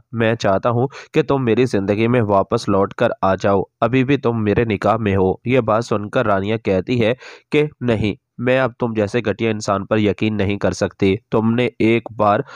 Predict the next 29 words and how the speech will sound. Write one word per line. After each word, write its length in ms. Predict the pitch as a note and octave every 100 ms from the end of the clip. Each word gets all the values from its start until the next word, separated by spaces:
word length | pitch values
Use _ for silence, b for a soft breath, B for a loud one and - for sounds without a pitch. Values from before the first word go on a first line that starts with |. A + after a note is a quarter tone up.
| B B
हमजा 320 | B2+ A2+ C3
और 140 | B2+ A#2+
मेरे 240 | A2 G#2+
साथ 180 | A#2 B2+
धोखा 320 | G#2 F#2+ A#2+ A2+
किया 280 | G2 G2 G2+
है, 180 | G2+ - _ -
तुम्हें 240 | B2+ C3+
क्या 160 | C3 B2+
लगता 280 | A2 G#2+ B2
है 120 | A#2+
कि 120 | B2
तुम 220 | A#2 B2+ G#2
मुझे 240 | G2 B2
छोड़कर 360 | - G#2 G2 G#2+
हमजा 280 | G2 A2+
की 140 | A2 A#2+
ज़िंदगी 420 | G#2 F#2+ G#2 A#2
में 120 | A#2+
वापस 400 | G#2 G2 - A#2+
चली 220 | - F#2+ F#2+
जाओगी? 380 | G2 G2 A2+ C#3+ B B B
ऐसा 260 | A2+ - B2
कभी 300 | A2+ G#2 A#2
भी 140 | C3
मैं 180 | B2 A2+
होने 320 | A#2 G2+ G2+ A2+
नहीं 280 | F#2+ F#2
दूंगा, 360 | F2+ F#2+ F#2+